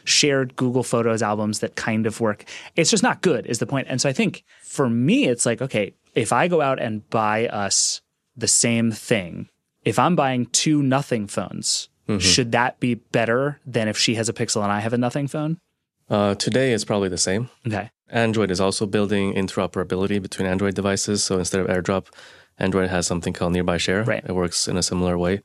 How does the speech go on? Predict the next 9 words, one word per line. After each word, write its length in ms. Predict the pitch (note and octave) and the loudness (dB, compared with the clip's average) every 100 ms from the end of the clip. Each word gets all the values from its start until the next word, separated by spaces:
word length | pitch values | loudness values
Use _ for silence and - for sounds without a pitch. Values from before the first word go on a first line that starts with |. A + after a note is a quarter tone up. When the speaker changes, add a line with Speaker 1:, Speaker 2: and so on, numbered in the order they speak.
| _ - | _ -4
Speaker 2:
I 100 | G2+ | 0
don't 160 | G#2 | 0
think 140 | G#2+ F#2 | 0 -2
it's 200 | - - - _ - | -4 -6 -14 _ -2
the 80 | |
right 200 | F#2+ F2+ | 0 0
time 220 | - F#2+ F#2 | 0 0 0
yet 180 | E2+ - | -2 -4
to 420 | - F2 E2+ | -4 -2 -2